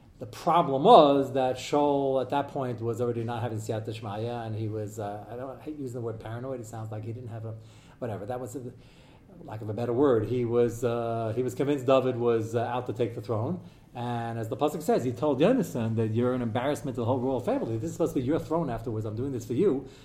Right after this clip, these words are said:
and you're giving it away to a stranger. And Yonasan's godless was, "He's not a stranger, he's my best friend, and I think he's better than me, and I think he deserves the throne."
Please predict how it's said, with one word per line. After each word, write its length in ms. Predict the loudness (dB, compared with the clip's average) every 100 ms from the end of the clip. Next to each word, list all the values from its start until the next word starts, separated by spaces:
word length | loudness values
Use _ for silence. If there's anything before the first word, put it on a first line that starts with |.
| -14
and 80 | -4
you're 100 | 2
giving 220 | 4 4
it 80 | 4
away 180 | 6 4
to 100 | 4
a 40 |
stranger. 380 | 0 0 -2 -4 -10 -16 -20 -20 -20 -20 -20 -20 -12
And 160 | -4
Yonasan's 320 | 0 0 0 4
godless 380 | 4 6 4
was, 360 | 2 2 2 0
"He's 100 | -2
not 120 | -2
a 40 | -2
stranger, 300 | -2 -2 -4
he's 100 | -4
my 100 | -4
best 220 | -4 -4
friend, 160 | -6
and 100 | -4
I 60 | -6
think 140 | -6
he's 80 | -6
better 180 | -4 -2
than 120 | -4
me, 100 | -6
and 80 | -6
I 20 |
think 120 | -4
he 60 | -4
deserves 240 | -2 -2
the 80 | -2
throne." 300 | -4 -4 -6